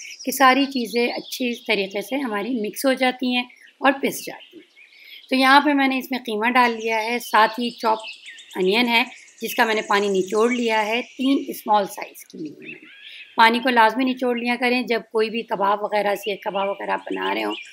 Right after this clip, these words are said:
वरना कबाब जो हैं हमारे वो अपनी असल शक्ल में नहीं रहते, ठीक है।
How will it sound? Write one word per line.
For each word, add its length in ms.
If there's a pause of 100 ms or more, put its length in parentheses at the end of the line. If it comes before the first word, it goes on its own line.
(300)
वरना 220
कबाब 400
जो 80
हैं 140
हमारे 340
वो 120
अपनी 200
असल 260
शक्ल 280
में 140
नहीं 380
रहते, 360 (640)
ठीक 220
है। 140